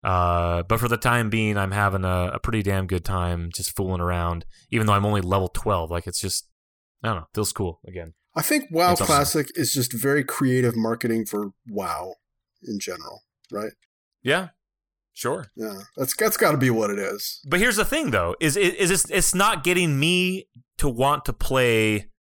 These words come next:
Speaker 2: But
Speaker 1: the
Speaker 2: you're
Speaker 1: new
Speaker 2: still
Speaker 1: game.
Speaker 2: subscribing. That's all that matters.
Speaker 1: It's wanting, it's wanting me to play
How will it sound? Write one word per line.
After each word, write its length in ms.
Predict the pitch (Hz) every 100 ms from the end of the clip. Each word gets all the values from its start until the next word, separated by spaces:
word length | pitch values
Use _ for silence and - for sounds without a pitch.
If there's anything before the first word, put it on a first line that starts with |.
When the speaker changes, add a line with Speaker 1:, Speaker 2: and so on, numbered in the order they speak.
| _ _ _ _ -
Speaker 2:
But 140 | 180
Speaker 1:
the 40 | 208
Speaker 2:
you're 60 | 180
Speaker 1:
new 40 |
Speaker 2:
still 200 | 101 120
Speaker 1:
game. 220 | 185 170 202
Speaker 2:
subscribing. 460 | 214 254 220 107
That's 160 | 120 131
all 120 | 175
that 80 | 165
matters. 220 | 170 175
Speaker 1:
It's 140 | 160 156
wanting, 400 | 170 214 208 190
it's 180 | 180 170
wanting 320 | 202 202 175
me 140 | 185
to 80 | 165
play 720 | - 156 160 160 151 139 107